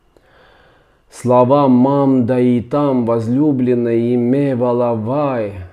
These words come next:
мои гопи всё проясняют. Для гопи, которые отдали Кришне всю свою жизнь, нет другого выбора, чем быть его женами.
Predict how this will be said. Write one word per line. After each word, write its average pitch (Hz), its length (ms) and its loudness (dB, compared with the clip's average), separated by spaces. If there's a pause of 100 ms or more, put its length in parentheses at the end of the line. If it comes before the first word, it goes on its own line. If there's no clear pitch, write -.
(1800)
мои 127 340 0
гопи 120 720 0
всё - 760 0
проясняют. 123 1080 -4
Для 120 180 0
гопи, 147 400 0
которые 143 480 0
отдали 135 420 0
Кришне 135 480 -6
всю 131 240 -10
свою 120 380 -4
жизнь, 113 480 -6
нет 135 260 -4
другого 101 460 -4
выбора, 95 500 -4
чем 90 300 -10
быть 113 320 -8
его 101 240 -6
женами. 95 560 -10